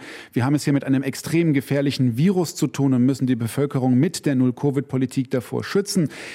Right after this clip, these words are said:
ist es auf einmal, ja, über Nacht sozusagen zu einem ungefährlichen Virus geworden. Äh, die Omikron-Variante, die sorgt nur noch für Erkältungssymptome.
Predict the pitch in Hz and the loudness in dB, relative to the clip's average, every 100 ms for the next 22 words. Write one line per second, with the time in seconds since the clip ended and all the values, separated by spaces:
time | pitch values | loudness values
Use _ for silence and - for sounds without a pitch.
0 | - 180 170 180 156 135 147 165 185 180 | -4 -2 0 0 0 -2 -2 2 2 2
1 | 190 - 135 143 143 - 160 139 131 180 | -2 -6 -4 0 0 0 0 2 2 0
2 | - 208 156 147 131 131 131 - 147 135 | 0 -2 2 0 2 2 0 0 -2 0
3 | 143 147 147 - - 208 220 233 196 147 | 2 2 -2 -6 -6 2 4 4 2 2
4 | 120 113 123 113 131 143 127 - 117 135 | 0 0 0 2 2 2 -2 -2 0 2
5 | 170 180 - - - - 135 139 120 147 | 2 0 -2 -10 -10 -2 0 0 0 2
6 | 151 160 - 147 135 135 139 147 151 131 | 2 2 0 0 0 2 2 2 0 0
7 | 131 131 139 139 143 135 117 - 127 123 | 0 0 0 2 2 2 -2 0 0 0
8 | 110 - 151 202 170 160 156 147 - 151 | -6 -2 0 2 0 0 0 0 0 2
9 | 147 139 | 2 0